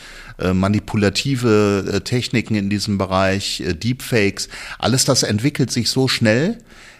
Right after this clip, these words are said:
Da ist alles, was irgendwie als System funktionieren muss, im Grunde nicht drauf angelegt, drauf zu reagieren. Also nehmen wir das Beispiel K I.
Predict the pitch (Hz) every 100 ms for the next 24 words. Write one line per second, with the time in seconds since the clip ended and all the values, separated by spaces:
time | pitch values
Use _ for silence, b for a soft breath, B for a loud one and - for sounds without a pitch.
0 | B - 101 - - - - - - -
1 | 117 139 180 - 139 135 - - - 131
2 | 127 123 - 117 - 113 - - 180 220
3 | - 104 95 - 98 110 120 120 - 95
4 | 92 110 131 117 110 - 104 - 110 113
5 | 98 95 - - - - - 87 95 -
6 | 101 95 87 85 82 67 73 - - -
7 | 90 90 107 120 98 - 104 98 - 90
8 | 76 165 -